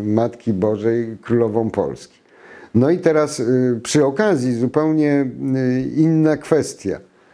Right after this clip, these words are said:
E, to znaczy może nie, może jeszcze, e, tutaj, e, coś dopowiem, że, e,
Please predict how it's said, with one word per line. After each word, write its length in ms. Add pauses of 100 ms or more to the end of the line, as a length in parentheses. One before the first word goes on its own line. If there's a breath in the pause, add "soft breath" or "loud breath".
(340 soft breath)
E, 60 (580)
to 100
znaczy 280
może 280
nie, 200
może 360
jeszcze, 400 (120)
e, 40 (320)
tutaj, 360
e, 40 (320)
coś 260
dopowiem, 680
że, 320 (600 soft breath)
e, 60